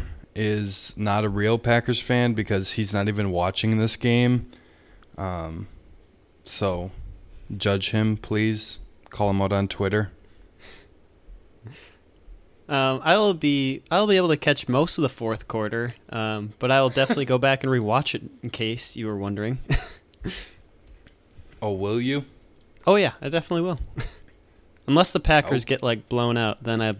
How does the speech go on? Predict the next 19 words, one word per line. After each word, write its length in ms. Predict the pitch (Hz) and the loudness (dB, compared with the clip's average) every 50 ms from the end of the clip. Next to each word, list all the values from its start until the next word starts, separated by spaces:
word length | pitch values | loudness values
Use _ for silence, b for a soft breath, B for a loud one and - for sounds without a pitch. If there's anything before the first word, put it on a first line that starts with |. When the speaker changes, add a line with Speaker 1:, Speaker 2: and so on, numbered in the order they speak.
| - _ - _ _ _ | -8 _ -20 _ _ _
Speaker 2:
probably 280 | - 131 120 113 113 110 | 0 2 2 2 2 2
won't 320 | 110 110 110 110 104 - | 2 2 0 0 -2 -6
because 220 | - - - 107 | -10 -10 -6 -4
I'll 80 | 107 110 | -4 -2
be 120 | 107 113 | -4 -4
too 180 | 107 - - 104 | -6 -6 -10 -8
frustrated. 580 | - - 110 104 - - 117 107 107 107 104 104 B B B B B B B B B B B B _ - - - - - - - | -6 -6 -8 -6 -8 -8 -8 -6 -6 -6 -6 -8 B B B B B B B B B B B B _ -20 -20 -20 -20 -20 -12 -12
<laughs> 80 | - - - - - - _ _ - _ B B B B B B B B B B B B B - | -12 -12 -12 -20 -20 -20 _ _ -20 _ B B B B B B B B B B B B B 0
Speaker 1:
I'd 180 | 117 123 123 | 0 0 4
be 80 | 135 156 | 2 2
very 280 | 131 117 120 113 120 123 | 4 4 2 2 2 2
impressed 360 | 117 104 - 110 110 104 - | 0 0 2 0 0 2 0
if 240 | - 104 - 104 - _ _ _ - - - - _ _ _ - | -4 -6 -6 -10 -16 _ _ _ -20 -20 -20 -20 _ _ _ -4
you 220 | - 113 113 117 | 0 2 2 4
go 180 | 104 113 110 110 | 4 4 4 6
back 240 | 98 107 104 104 - | 6 4 4 4 2
and 140 | 110 98 92 | 0 0 4
watch 260 | 92 98 98 - - | 4 2 2 2 0
it 160 | 101 95 80 | -4 -4 -4